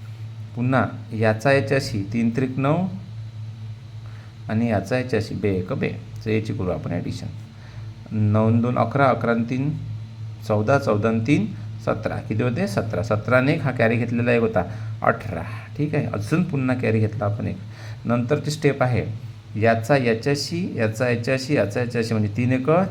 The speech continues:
तीन, बरोबर? एक एक एक, म्हणजे चार, आणि तीन दोन्ही सहा, सहा, सहा आणि चार दहा,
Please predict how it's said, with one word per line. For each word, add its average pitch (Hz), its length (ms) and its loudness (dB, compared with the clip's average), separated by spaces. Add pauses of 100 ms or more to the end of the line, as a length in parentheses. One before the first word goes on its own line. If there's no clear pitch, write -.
(120)
तीन, 147 280 6 (640)
बरोबर? 127 340 6 (160)
एक 117 160 -2
एक 135 260 2
एक, 147 360 2 (420)
म्हणजे 117 220 -2
चार, 123 400 4 (640)
आणि 123 520 0 (220)
तीन 131 200 0
दोन्ही 139 180 0
सहा, 135 280 2 (1400)
सहा, 123 240 2
सहा 113 160 -2
आणि 117 120 0
चार 165 260 6
दहा, 123 280 4